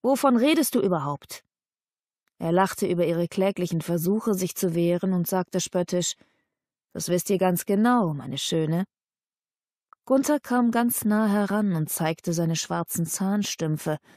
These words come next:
Dann hob er plötzlich den staubigen Wandteppich und drängte sie hinaus. Frieda beachtete er nicht.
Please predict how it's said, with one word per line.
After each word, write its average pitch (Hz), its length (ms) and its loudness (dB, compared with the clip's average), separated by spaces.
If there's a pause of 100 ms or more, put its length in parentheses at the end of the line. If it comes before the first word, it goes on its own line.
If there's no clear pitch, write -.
(640)
Dann 185 200 2
hob 233 200 2
er 262 100 0
plötzlich 240 480 -2
den 175 160 0
staubigen 170 560 0
Wandteppich 208 640 -2 (360)
und - 220 -2
drängte 202 340 0
sie 196 120 0
hinaus. 185 600 -2 (800)
Frieda 185 460 2
beachtete 190 560 0
er 165 100 0
nicht. 165 360 -2